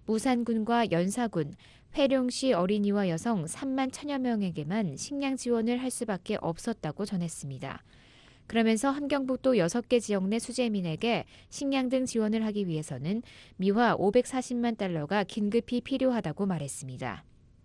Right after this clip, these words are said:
세계 식량 계획은 또 지난달 북한 아홉 개 도 삼십 개 군 소아병원과 타가소, 유치원, 고아원 등에서 백이십여 차례 지원 감시 활동을 진행했다고 밝혔습니다. 세계 식량 계획은 지난 칠월부터 이 년 육 개월 동안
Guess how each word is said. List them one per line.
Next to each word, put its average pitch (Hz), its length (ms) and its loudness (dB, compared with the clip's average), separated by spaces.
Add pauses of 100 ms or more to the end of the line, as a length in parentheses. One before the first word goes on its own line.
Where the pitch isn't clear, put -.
세계 269 220 6
식량 247 320 2
계획은 220 440 2
또 208 340 4
지난달 220 460 2
북한 247 400 0
아홉 190 340 2
개 220 140 2
도 220 280 6
삼십 262 440 -4
개 214 160 2
군 220 240 -2
소아병원과 226 920 0
타가소, 226 580 -4 (360)
유치원, 214 580 0
고아원 220 440 2
등에서 180 540 -2 (340)
백이십여 220 640 2
차례 214 440 0
지원 233 400 0
감시 226 320 -2
활동을 196 480 -2
진행했다고 208 720 -4
밝혔습니다. 131 800 -8 (680)
세계 247 220 6
식량 240 280 2
계획은 233 420 2
지난 240 300 0
칠월부터 226 800 -2
이 196 180 -2
년 214 240 0
육 202 140 -4
개월 202 200 2
동안 156 460 -4